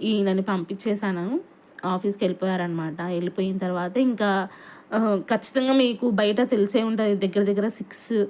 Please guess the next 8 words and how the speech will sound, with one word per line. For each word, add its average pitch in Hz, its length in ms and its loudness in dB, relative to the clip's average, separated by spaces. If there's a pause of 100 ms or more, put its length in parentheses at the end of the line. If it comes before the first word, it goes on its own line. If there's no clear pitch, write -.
(100)
సిక్స్, - 460 -8
ఫైవ్ 196 300 2
థర్టీ, 208 640 0
సిక్స్ - 300 -6
మధ్యలో 190 380 2
అవుతా 196 340 2
ఉంటది 190 380 -2
టైమ్. 185 320 -4